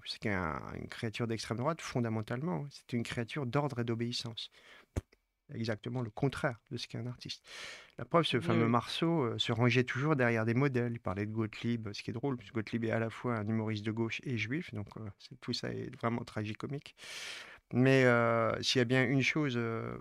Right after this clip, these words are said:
Speaker 1: qu'on doit partager avec Gottlieb, c'est la certitude qu'on doit rire de ses maîtres. Ce que ne partage pas un homme d'extrême droite, forcément, qui ne sait pas rire de ses maîtres du tout.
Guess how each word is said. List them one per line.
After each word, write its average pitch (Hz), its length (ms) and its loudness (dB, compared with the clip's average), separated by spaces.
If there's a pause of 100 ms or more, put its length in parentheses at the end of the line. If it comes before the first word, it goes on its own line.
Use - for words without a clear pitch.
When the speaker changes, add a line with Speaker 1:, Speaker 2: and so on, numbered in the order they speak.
Speaker 1:
qu'on 120 100 0
doit 113 160 2
partager 117 380 0
avec 113 220 -4
Gottlieb, 170 400 -2
c'est - 200 -4
la 110 100 -4
certitude - 460 -8
qu'on 110 520 -6
doit 110 160 2
rire 135 300 0
de 123 160 -8
ses - 140 -2
maîtres. 110 300 -8 (760)
Ce - 120 -6
que - 100 0
ne 123 80 0
partage 123 360 4
pas 156 140 2
un 123 120 2
homme 123 140 2
d'extrême 120 300 -2
droite, 151 220 -4
forcément, 151 380 -6
qui - 120 -6
ne 120 80 -2
sait - 160 -2
pas 143 140 2
rire 139 220 0
de 127 80 -2
ses 131 160 -2
maîtres 143 320 -4
du 135 140 -4
tout. - 120 -14